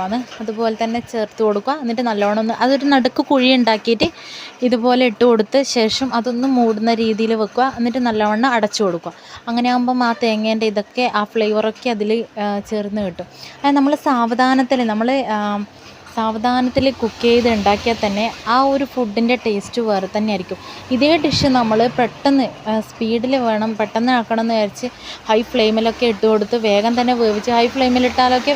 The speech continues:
വേവും. പക്ഷേ ആ അതിൻ്റെ ഒരു ഒതൻറ്റിക് ടേസ്റ്റ് കിട്ടണമെങ്കിൽ ഇതുപോലെ തന്നെ ഉണ്ടാക്കണം. അപ്പോൾ എല്ലാവരും വീട്ടിൽ ഇതൊക്കെ ഒന്ന് ട്രൈ ചെയ്ത് നോക്കുക. മഴക്കാലമാണ്, അതുപോലെ കുട്ടികൾക്കും നല്ലതാണ്. ആരോഗ്യത്തിനും പ്രോട്ടീനും മഗ്നീഷ്യം സൾ-, ആ,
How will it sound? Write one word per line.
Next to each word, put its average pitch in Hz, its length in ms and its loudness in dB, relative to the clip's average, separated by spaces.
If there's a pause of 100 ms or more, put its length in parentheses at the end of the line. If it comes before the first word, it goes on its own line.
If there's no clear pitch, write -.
വേവും. 254 360 4 (500)
പക്ഷേ 254 220 0
ആ 240 160 2 (100)
അതിൻ്റെ 285 280 2 (100)
ഒരു 240 180 2
ഒതൻറ്റിക് 233 440 0
ടേസ്റ്റ് 220 420 2
കിട്ടണമെങ്കിൽ 220 520 -4
ഇതുപോലെ 214 480 -2
തന്നെ 220 240 -2
ഉണ്ടാക്കണം. 180 420 -4 (460)
അപ്പോൾ 214 200 -2
എല്ലാവരും 220 440 0 (100)
വീട്ടിൽ 208 340 -4
ഇതൊക്കെ 208 440 -8
ഒന്ന് 220 120 -4 (100)
ട്രൈ 208 180 -2 (140)
ചെയ്ത് 226 300 -2
നോക്കുക. 226 320 -4 (320)
മഴക്കാലമാണ്, 214 720 -2
അതുപോലെ 208 340 -6
കുട്ടികൾക്കും 208 600 -2
നല്ലതാണ്. 202 460 -4 (180)
ആരോഗ്യത്തിനും 202 600 -4
പ്രോട്ടീനും 202 560 -4
മഗ്നീഷ്യം 196 480 -8
സൾ-, 202 240 -4 (680)
ആ, 214 120 0